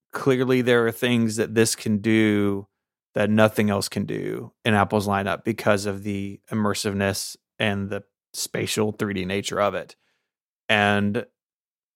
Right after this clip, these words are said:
yeah, right now, a lot of the apps, like, have some of that that's interesting,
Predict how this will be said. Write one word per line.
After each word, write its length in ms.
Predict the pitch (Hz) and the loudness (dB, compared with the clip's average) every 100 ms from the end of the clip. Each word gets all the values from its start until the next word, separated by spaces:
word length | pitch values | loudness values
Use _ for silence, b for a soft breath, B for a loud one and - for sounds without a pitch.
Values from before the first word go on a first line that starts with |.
| _ | _
yeah, 280 | 175 202 151 | -2 2 2
right 260 | 127 139 147 | 2 0 0
now, 260 | 147 156 | 2 2
a 40 | 151 | 2
lot 240 | 139 139 | 2 2
of 40 | 135 | 2
the 80 | |
apps, 320 | 127 139 - - | 4 4 2 0
like, 180 | 110 - | 0 -2
have 280 | 117 110 120 | 2 4 6
some 200 | - 143 | 4 2
of 60 | 147 | 4
that 200 | 156 135 | 4 4
that's 160 | 120 | -2
interesting, 800 | - 131 170 190 - 214 226 240 | -6 0 4 4 2 2 2 0